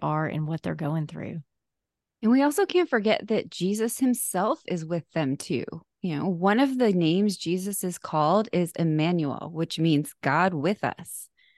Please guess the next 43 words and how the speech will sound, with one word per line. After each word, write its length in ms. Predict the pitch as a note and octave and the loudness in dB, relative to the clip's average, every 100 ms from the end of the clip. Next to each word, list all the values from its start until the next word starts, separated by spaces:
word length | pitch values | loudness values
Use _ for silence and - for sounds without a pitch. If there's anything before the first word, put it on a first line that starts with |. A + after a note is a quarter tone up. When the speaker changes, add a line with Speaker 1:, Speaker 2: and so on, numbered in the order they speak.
| _ _ | _ _
Speaker 2:
So 100 | - | -2
when 160 | G3 G3+ | 4 4
teaching 460 | F#3+ B3+ C4 C#4+ C4+ | 4 2 4 4 6
throughout 280 | G#3+ G#3 | 4 4
this 200 | - A3+ | 2 0
month, 420 | G3+ F#3+ A3+ C4 - | 2 2 2 0 -2
leaders, 480 | C#4+ D4+ D4+ D4 - | -2 -2 -2 -4 0
remind 520 | A#3+ A#3+ A3 C#4 E4 | 4 6 6 6 4
the 80 | D#4+ | 0
kids 400 | - F#3+ G#3 - | -4 -4 -4 -6
that 140 | - | -2
God's 260 | F#3 G3 A#3+ | 2 2 0
heart 500 | - - E3 G3 - | -10 -4 0 0 -2
is 180 | G3+ F#3+ | -4 -4
to 140 | - F3+ | -4 -4
be 240 | F3 F3 | 0 2
in 120 | F#3 | 2
relationship 800 | F3 D3+ C#3+ F3 - D#3+ - - - | 2 0 0 0 0 -2 -2 -4 -6
with 160 | - | -4
them. 200 | G#2 - - - _ _ _ _ _ _ _ _ | -4 -4 -6 -18 _ _ _ _ _ _ _ _
You 140 | E3+ | -2
know, 60 | C3+ - | -2 -4
to 220 | - A#3 A#3+ | 0 4 6
them, 360 | A#3+ A#3+ A#3 | 4 4 2
he 100 | G#3+ | 2
wants 200 | F#3+ E3 | 0 -2
to 80 | D3 | -4
encourage 540 | B2+ - B3 A#3+ A3+ | -4 -2 2 4 2
them. 340 | A3 A3+ A3+ A3 | 0 0 2 2
He 80 | G#3+ | 0
wants 240 | G#3+ - | -2 -6
to 140 | A#3+ | -6
just 260 | G#3+ A#3 G#3+ C3 - | 0 0 0 -6 -6
be 200 | E3 G#3 | 2 4
with 380 | G3+ C#3 F3+ C4+ - | 4 4 2 2 -4
them. 160 | - - - _ _ _ _ _ _ _ | -6 -8 -16 _ _ _ _ _ _ _
Even 480 | A#3+ C4 C#4 D4 C#4+ | 4 6 8 8 6
when 220 | C#4+ C4+ | 6 6
no 140 | G3 F#3 | 4 4
one 200 | G#3 G3 | 2 0
else 300 | D#3+ D#3 E3 | -2 -2 -6
is 100 | E3 | -6
around, 480 | C#3+ G#2+ C#2+ - | -4 -2 -4 -8